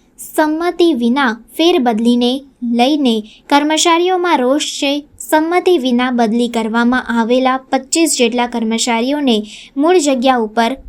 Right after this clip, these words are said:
પરત લાવવાની માંગને લઈ દરેક જિલ્લામાં આવેદનપત્ર આપવામાં આવ્યું હતું. મહેસૂલી કર્મચારી મહામંડળ વડોદરાના ઉપપ્રમુખ ચિરાગ રાણાએ પણ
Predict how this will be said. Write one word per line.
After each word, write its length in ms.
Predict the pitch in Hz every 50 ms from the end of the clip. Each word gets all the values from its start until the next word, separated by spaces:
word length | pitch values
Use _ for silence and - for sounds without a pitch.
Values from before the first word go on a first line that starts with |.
| -
પરત 260 | - 294 302 330 349 349
લાવવાની 460 | 311 285 277 269 - 269 262 254 247 233
માંગને 460 | 226 233 233 233 233 240 233 226 220
લઈ 360 | 220 220 233 254 269 269 - 233
દરેક 260 | 220 254 247 254 233
જિલ્લામાં 560 | 208 208 - 254 254 269 294 311 330 320 311
આવેદનપત્ર 580 | 294 269 262 277 285 294 285 294 294 294 294 302
આપવામાં 520 | 311 302 302 302 - 330 330 311 277 233
આવ્યું 280 | 226 214 226 233 240 233
હતું. 280 | 214 226 226 220 220
મહેસૂલી 440 | 220 220 220 220 - 247 240 233 240
કર્મચારી 600 | 233 233 226 233 233 240 240 - 254 247 247 262 247
મહામંડળ 680 | 240 240 240 233 226 233 233 226 233 277 277 240 214 214 - - - - _ - 214
વડોદરાના 760 | 208 247 262 285 330 294 349 349 349 349 339 330 330 311 - -
ઉપપ્રમુખ 640 | 277 285 277 294 269 277 226 226 233 247 262 254 262
ચિરાગ 440 | - - 294 294 302 330 330 302
રાણાએ 540 | 285 240 233 233 226 226 240 254 254 262 269
પણ 280 | 269 - 302 294 240